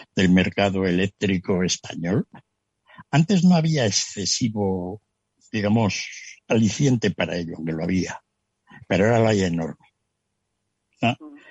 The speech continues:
Entonces es ahora cuando, pues, pasarán, ¿eh? los precios de punta de los días van a ser más altos que nunca en la historia, ¿o no?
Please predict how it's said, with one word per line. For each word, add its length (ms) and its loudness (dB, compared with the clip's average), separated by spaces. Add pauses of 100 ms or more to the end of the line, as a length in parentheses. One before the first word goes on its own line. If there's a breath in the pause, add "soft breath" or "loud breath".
(220 loud breath)
Entonces 400 2
es 160 2
ahora 300 2
cuando, 460 0
pues, 340 -6 (100)
pasarán, 560 2 (120)
¿eh? 260 2
los 200 -2
precios 520 -2 (100)
de 380 -2 (120)
punta 440 2
de 120 0
los 180 -4
días 580 -2 (680 loud breath)
van 300 4
a 40 4
ser 140 2
más 200 2
altos 280 -2
que 80 -6
nunca 240 -2
en 80 0
la 60 0
historia, 440 -2
¿o 80 -2
no? 260 -4